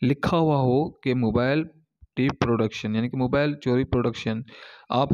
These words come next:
थोड़ा स्क्रॉल करते नीचे आएँ तो सबसे लास्ट में ये है मोबाइल टीप प्रोडक्शन। अब आप इसको जैसे क्लिक करेंगे तो थोड़ा सा, यानी कि ये लोडिंग लेगा, मगर इसमें ये होता है कि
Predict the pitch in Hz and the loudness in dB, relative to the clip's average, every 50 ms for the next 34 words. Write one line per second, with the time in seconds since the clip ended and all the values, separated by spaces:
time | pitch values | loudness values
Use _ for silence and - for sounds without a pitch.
0 | - - 143 135 131 127 - 143 139 139 143 139 131 - - 143 139 135 123 120 | 2 2 2 2 2 0 0 0 0 0 0 -2 -4 -2 0 0 2 2 0 0
1 | - 143 139 143 151 156 165 160 - - - 175 - - - - 170 151 135 123 | 2 2 2 2 2 2 2 0 2 0 0 -2 -2 -2 0 2 2 4 4 4
2 | 117 113 117 131 165 170 - - - 165 165 151 139 131 131 131 127 123 131 131 | 4 4 2 2 0 -2 -2 -4 -4 -2 -2 0 0 2 2 2 2 2 2 2
3 | 127 120 113 123 120 117 - 117 113 117 - - 113 107 107 104 - - - 107 | 0 2 2 2 0 0 -2 -4 -4 -4 -2 -2 0 0 0 -2 -4 -6 -6 -6
4 | 110 120 - - - - - - - - - - - _ - - 160 165 160 180 | -6 -8 -12 -20 -20 -18 -18 -18 -18 -18 -20 -20 -20 _ -4 -2 -2 0 2 0
5 | - - - - 156 156 156 - - 151 143 - - - 160 147 143 143 139 - | 0 -2 -2 0 0 0 0 0 -2 -4 -4 -4 -2 -2 -2 0 2 0 2 2
6 | 151 151 147 - 135 123 147 147 - - 151 143 139 131 127 123 123 123 147 180 | 0 -2 -2 0 0 0 0 0 -2 0 2 2 2 2 2 2 0 0 0 -2
7 | - _ _ _ _ _ _ _ _ _ - - 120 117 120 120 117 113 - - | -6 _ _ _ _ _ _ _ _ _ -2 0 2 2 4 4 2 2 0 0
8 | - - 151 156 185 180 - 180 170 160 156 156 147 151 147 143 143 139 123 113 | 0 0 2 2 0 -2 -4 -4 -6 -4 -6 -6 -6 -6 -2 0 0 0 2 2
9 | 117 113 127 156 165 147 127 120 110 117 131 175 185 - _ _ _ _ _ _ | 2 2 2 2 2 2 2 2 2 0 0 -2 -4 -6 _ _ _ _ _ _
10 | - - - - - _ - - 127 131 151 - - 156 - - 165 160 156 135 | -16 -16 -16 -18 -20 _ -6 -2 0 2 2 2 2 2 0 0 0 2 4 4
11 | 139 147 160 160 151 156 - 147 151 165 165 | 6 6 6 6 4 4 2 2 2 2 0